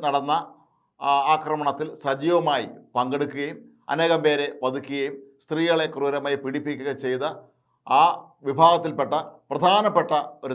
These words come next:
നേതാക്കളിൽ ഒരാളായിരുന്നു ഇയാൾ. ഇയാളും അഖിലിനൊപ്പം ഈ ആക്രമണത്തിൽ വളരെ സജീവ സാന്നിധ്യമായി പങ്കെടുത്തിരുന്ന വ്യക്തിയാണ്. മാത്രമല്ല, ഈ മെഹ്ന എന്ന് പറയുന്ന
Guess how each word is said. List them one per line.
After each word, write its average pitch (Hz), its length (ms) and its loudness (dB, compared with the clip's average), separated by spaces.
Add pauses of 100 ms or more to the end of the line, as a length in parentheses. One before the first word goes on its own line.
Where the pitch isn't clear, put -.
നേതാക്കളിൽ 135 440 0
ഒരാളായിരുന്നു 131 500 0
ഇയാൾ. 135 160 0 (360)
ഇയാളും 202 400 8
അഖിലിനൊപ്പം 180 540 0 (160)
ഈ 165 40 -2 (120)
ആക്രമണത്തിൽ 175 520 0 (360)
വളരെ 196 340 6 (120)
സജീവ 170 320 4 (120)
സാന്നിധ്യമായി 156 560 0 (140)
പങ്കെടുത്തിരുന്ന 143 560 -2 (160)
വ്യക്തിയാണ്. 113 380 -8 (220)
മാത്രമല്ല, 208 400 4
ഈ 185 120 0
മെഹ്ന 196 260 4 (220)
എന്ന് 180 180 0
പറയുന്ന 170 300 2